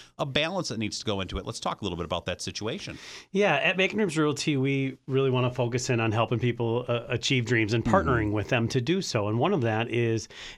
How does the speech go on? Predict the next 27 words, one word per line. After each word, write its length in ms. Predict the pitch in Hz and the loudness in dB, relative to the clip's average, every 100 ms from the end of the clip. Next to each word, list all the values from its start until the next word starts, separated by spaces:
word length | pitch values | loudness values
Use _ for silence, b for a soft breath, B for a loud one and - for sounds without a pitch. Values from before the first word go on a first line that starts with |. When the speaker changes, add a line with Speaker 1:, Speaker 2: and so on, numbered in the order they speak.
| - | -10
Speaker 2:
you 160 | 175 143 | -2 0
know, 100 | 131 | 0
provi-, 480 | 123 143 131 - - | 0 0 0 -4 -8
helping 540 | 143 135 214 214 180 117 | -6 0 0 2 2 2
them 240 | 139 131 | 2 2
with 180 | 131 131 | 2 0
home 260 | - 131 123 | 2 2 2
harmony, 520 | 120 123 110 101 101 | 2 2 0 -2 -6
w-, 220 | 120 123 | -6 -6
whether 320 | 127 135 131 | -2 0 0
it's 180 | 120 113 | 0 -4
tips 480 | - 147 135 127 - | -2 0 0 -4 -4
or 80 | 127 | -4
tricks 500 | - 127 123 123 - | -2 0 0 -2 -2
or 80 | 123 | 0
different 380 | 127 131 120 | 0 2 0
things. 320 | - 120 120 113 | 0 -2 0 -2
It's 140 | 117 | -2
something 280 | 147 131 127 | -2 0 0
Renee 280 | 123 120 123 | 2 4 4
and 100 | 117 | 2
I 80 | |
are 80 | 113 | 0
very 260 | 107 120 123 | -2 -2 -2
passionate 540 | - 113 117 - 120 | -4 -6 -4 -2 -2
about, 340 | 113 113 113 117 | 0 0 2 0
and, 140 | 101 | -2